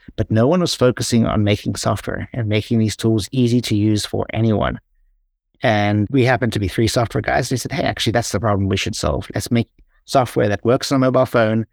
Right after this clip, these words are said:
and makes it a button tap for a person to launch a drone, a flying robot, to capture data and get that data to where it needs to be." And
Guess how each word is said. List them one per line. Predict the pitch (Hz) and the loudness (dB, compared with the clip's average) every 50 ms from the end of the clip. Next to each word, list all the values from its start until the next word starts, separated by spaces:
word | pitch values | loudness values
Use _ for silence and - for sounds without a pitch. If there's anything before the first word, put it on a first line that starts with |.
| _ _ _ _ _ _ - | _ _ _ _ _ _ -8
and | - 104 | -4 -2
makes | 104 104 107 - - | 0 0 0 0 0
it | 107 107 | 0 0
a | |
button | 98 95 - 110 - 135 123 | 0 2 0 0 2 0 -2
tap | - - 127 120 - | 0 0 -2 -2 -2
for | - - 123 | -2 -4 -4
a | 107 | -2
person | - 120 117 104 - - 95 | 0 0 0 0 0 -6 -8
to | - 104 | -4 -2
launch | 101 98 101 104 117 127 123 - - - - _ _ - - | 0 0 2 2 2 0 0 -4 -8 -12 -16 _ _ -8 -6
a | 110 | -4
drone, | 107 110 107 104 113 123 127 123 - | 0 2 2 2 2 2 0 -4 -6
a | - - _ _ _ | -14 -16 _ _ _
flying | - 110 117 139 127 | -2 0 0 2 2
robot, | 117 113 113 107 107 110 - - _ _ _ _ _ _ _ _ | 4 4 4 4 2 0 0 -6 _ _ _ _ _ _ _ _
to | - 113 | -4 -4
capture | - - - 135 120 113 - - | -4 -2 -2 -2 -2 0 -2 -2
data | 110 110 110 107 104 104 | 0 2 2 2 2 2
and | 98 98 101 87 | 0 0 0 0
get | 101 98 - | -2 -2 -2
that | - 90 85 | -4 -6 -4
data | - 98 98 95 | 0 0 0 0
to | 95 - 98 | 0 0 0
where | 98 98 98 | 0 2 0
it | 92 | 0
needs | - 92 107 - - | 0 -2 -4 -4 -4
to | - | -4
be." | 95 - 69 - - _ _ _ _ _ _ _ _ _ _ _ _ - - | -4 -2 -4 -4 -6 _ _ _ _ _ _ _ _ _ _ _ _ -6 -2
And | - 104 - - 95 95 - - | -2 0 0 0 0 -2 -4 -8